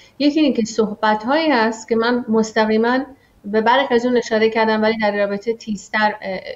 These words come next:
اشاره خواهم کرد در رابطه با خود، اه، مسئولین پیشنهادی جدید دولت آمریکا و موضعی که گرفتن،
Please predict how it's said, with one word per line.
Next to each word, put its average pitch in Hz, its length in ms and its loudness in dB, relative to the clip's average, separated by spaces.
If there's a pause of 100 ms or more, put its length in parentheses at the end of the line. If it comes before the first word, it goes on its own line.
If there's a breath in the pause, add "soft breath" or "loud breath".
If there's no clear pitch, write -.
اشاره 202 340 0
خواهم 208 320 -2
کرد 214 220 0
در 202 120 2
رابطه 202 260 -4
با 254 180 2
خود، - 440 -2 (680 soft breath)
اه، 202 400 -2
مسئولین 226 840 0
پیشنهادی 220 520 0
جدید 226 340 0
دولت 208 380 0
آمریکا 185 500 0
و 196 100 0
موضعی 196 380 0
که 247 120 -2
گرفتن، 196 540 -4